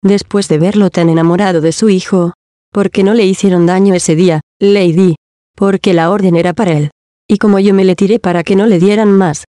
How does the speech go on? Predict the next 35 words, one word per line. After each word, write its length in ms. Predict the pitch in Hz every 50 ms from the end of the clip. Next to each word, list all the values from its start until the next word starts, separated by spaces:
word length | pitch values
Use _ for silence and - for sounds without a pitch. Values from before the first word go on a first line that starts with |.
| _
pues 220 | _ - 196 - -
el 100 | 190 165
man, 280 | 156 156 156 151 156 - _ _ -
en 180 | 202 202 208 196
su 120 | - 214
adrenalina, 600 | 202 180 165 165 165 170 165 170 180 180 185 180 - _ _ -
me 160 | 196 202 185
agarraba 500 | 165 151 156 143 143 - 190 202 202 170
con 160 | - 202 202
una 200 | 233 285 294 277
mano 260 | 233 190 170 170 170 170
y 80 | 165
con 160 | - - 208
la 140 | 185 180 175
otra 220 | 170 170 - 165 156
le 140 | 156 151
daba 260 | 151 170 175 180 180 180
más 220 | 185 202 226 -
tiros. 380 | - - 233 208 165 147 - - - _ _ _ _ _ _ -
En 140 | 214 220
el 120 | 226 220 202
transcurso 640 | - 196 196 190 180 - - 214 202 - - 226
de 100 | 208 196
mi 140 | 170 165 160
vida, 340 | 156 180 185 165 165 156 160 - _ _
yo 200 | - 196 214 214
he 80 | 226 220
visto 260 | 185 202 - - 196
muchas 380 | 190 196 240 247 - 226 202 -
muertes, 500 | 165 180 196 196 185 - 196 190 175 - _ _ _
demasiado 560 | - 165 160 156 151 - - 180 170 160 170 160
violentas 520 | 165 175 165 165 175 196 185 185 175 -
y 40 | 226
más 200 | 208 214 247 -
normales. 640 | 185 180 175 190 196 175 156 151 147 151 156 -